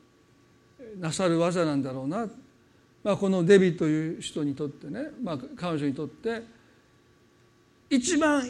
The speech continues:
いい方法はね、もう奇跡的に癒されて完治しましたということで、多くの人はおそらく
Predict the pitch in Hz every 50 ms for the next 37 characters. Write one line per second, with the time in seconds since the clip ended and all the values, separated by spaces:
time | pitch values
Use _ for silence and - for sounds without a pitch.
0 | 262 294 339 302 320 320 302 254 202 160 196 208 190 160 160 185 185 160 156 170
1 | 190 240 262 277 311 - - - _ - 196 175 - - - 240 - - - 294
2 | 277 - 240 247 277 269 220 277 254 240 240 226 214 240 - 214 185 156 135 -
3 | - 131 - - _ _ _ _ _ _ _ _ _ _ - - - - - -
4 | - 220 196 175 135 - 156 - - 185 165 160 160 - - 277 294 247 - 240
5 | 208 165 131 147 135 127 120 - - - - - _ _ _ _ _ - - -
6 | 196 175 151 - 180 160 143 - - 202 190 180 156 - - 196 202 170 - 180
7 | 151 139 139 139